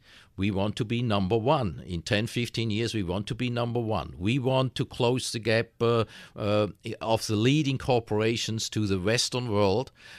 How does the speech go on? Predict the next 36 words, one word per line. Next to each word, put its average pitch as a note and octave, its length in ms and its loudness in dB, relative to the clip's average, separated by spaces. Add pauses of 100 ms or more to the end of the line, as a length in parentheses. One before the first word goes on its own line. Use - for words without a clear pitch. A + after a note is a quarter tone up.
(120)
uh, G#2 360 4
and A2+ 200 4
then B2+ 260 4
surpass C3+ 800 2
them. - 400 -6
Uh, G2+ 220 0
we B2 260 2
want C3+ 340 2
to C3 120 0
be B2+ 400 2
a A#2+ 100 -2
major C3+ 500 2
military C3+ 600 2
power, B2+ 440 4 (340)
and A#2+ 200 2
we A#2 160 2
want C#3 400 4
to C#3 120 0
make C3 640 0 (220)
an A#2 260 4
influence C3+ 760 4
on A#2+ 220 2
the A2 120 2
world." G2+ 440 4 (320)
Uh, A#2 300 4 (100)
this C#3+ 380 -2
is G#3 160 -2
quite F3 340 0
a E3 60 4
challenge. C#3+ 460 0
And B2+ 140 2
when C#3 180 4
you D3 120 4
look G3 280 4
at - 140 -4
history, G2 560 0